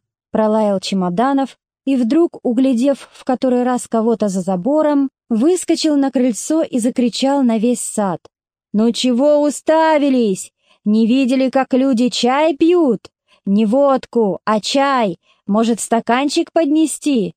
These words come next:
а?» Вернулся и сел, набычившись, стал смотреть на свое отражение в сверкающем самоваре.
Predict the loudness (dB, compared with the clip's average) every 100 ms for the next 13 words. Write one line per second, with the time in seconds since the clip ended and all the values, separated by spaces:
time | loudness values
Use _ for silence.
0 | _ -4 -2 0 0 0 -2 -6 _ _
1 | _ _ -10 -4 0 2 2 0 -2 -2
2 | -4 -4 -4 -4 -2 0 0 -2 -2 -2
3 | -2 -2 -6 -4 -4 -6 -10 _ -20 -16
4 | -6 -2 -2 -2 -4 -2 -2 -2 -4 -4
5 | -4 -2 0 -2 -4 -4 -4 -2 -2 -2
6 | 0 -2 -4 -6 -6 -4 -2 -2 -2 -4
7 | -8 -6 -2 -2 -2 -2 -4 -6